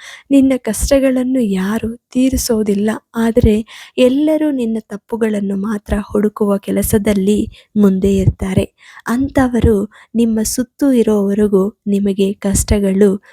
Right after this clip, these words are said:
ಬಂದೇ ಬರುತ್ತದೆ. ಅಂಥವರಿಗೆ ಆದಷ್ಟು ದೂರ ಇರೋದು ವಾಸಿ.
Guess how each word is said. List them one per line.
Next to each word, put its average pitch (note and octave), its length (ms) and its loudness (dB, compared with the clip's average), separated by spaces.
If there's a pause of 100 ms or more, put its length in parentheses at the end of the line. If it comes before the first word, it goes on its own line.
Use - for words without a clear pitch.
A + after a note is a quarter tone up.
(160)
ಬಂದೇ F#3+ 440 0
ಬರುತ್ತದೆ. F#3+ 720 -2 (340)
ಅಂಥವರಿಗೆ G3 760 2 (240)
ಆದಷ್ಟು B3 580 2
ದೂರ G3 200 2
ಇರೋದು G3 580 0
ವಾಸಿ. G3 560 -4